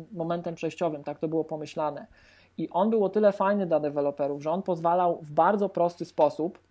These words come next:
przenieść te aplikacje z klasycznego mac O S na O S dziesięć i tam chodziło też o rodzaj stosowanych technologii. Część rzeczy była karbonizowana, tak to się określało, żeby działać, a z kolei część firm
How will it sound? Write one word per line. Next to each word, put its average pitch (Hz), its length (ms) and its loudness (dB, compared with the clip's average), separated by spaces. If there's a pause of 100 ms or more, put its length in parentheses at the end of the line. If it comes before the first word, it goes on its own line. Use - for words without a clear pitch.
(200)
przenieść 170 540 -6
te 170 160 0
aplikacje 170 1000 -2 (640)
z - 60 -18
klasycznego 185 600 6
mac 143 260 -4
O 120 100 -2
S 156 340 0 (300)
na 156 280 0
O 165 140 4
S 151 100 2
dziesięć 180 520 -2 (460)
i 180 80 -10
tam 226 180 2
chodziło 214 280 2
też 208 200 -2
o 185 240 2
rodzaj 202 280 4
stosowanych 185 540 -2
technologii. 170 640 0 (280)
Część 240 380 0
rzeczy 190 420 2
była 165 220 2
karbonizowana, 170 1120 0
tak 151 180 -6
to 160 80 -8
się 151 160 -6
określało, 160 720 -4 (360)
żeby 170 240 0
działać, 160 600 4
a 170 100 -4
z - 80 -10
kolei 214 460 2
część 214 360 0
firm 220 280 0